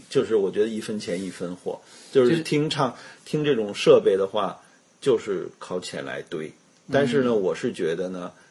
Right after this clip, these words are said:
Speaker 1: 你从，你大概从一万块钱到十万块钱，你中间的提高不会很多，
Speaker 2: 嗯。
Speaker 1: 那是你要，你的追求而已。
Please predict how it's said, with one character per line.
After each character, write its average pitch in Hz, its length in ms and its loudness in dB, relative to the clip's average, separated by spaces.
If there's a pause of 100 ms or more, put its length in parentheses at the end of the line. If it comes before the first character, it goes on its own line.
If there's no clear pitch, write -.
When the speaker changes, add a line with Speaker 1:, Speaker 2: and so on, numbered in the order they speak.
(140)
Speaker 1:
你 98 140 -8
从， 104 440 -8 (320)
你 110 200 -6
大 151 160 -4
概 139 160 -2
从 107 400 -8
一 101 100 -6
万 139 180 -2
块 117 120 -10
钱 98 180 -10
到 95 100 -4
十 101 200 -10
万 101 160 -10
块 90 160 -8
钱， 82 220 -14
你 78 200 -12
中 92 160 -10
间 90 120 -6
的 82 60 -10
提 - 200 -16
高 78 160 -6
不 - 80 -10
会 82 160 -14
很 85 120 -14 (120)
多， - 200 -10 (280)
Speaker 2:
嗯。 131 160 -6
Speaker 1:
那 117 100 0
是 110 180 -8
你 87 260 -8
要， 90 300 -2
你 90 160 -8
的 85 120 -6
追 131 240 -2
求 - 260 -4
而 65 180 -8
已。 57 60 -16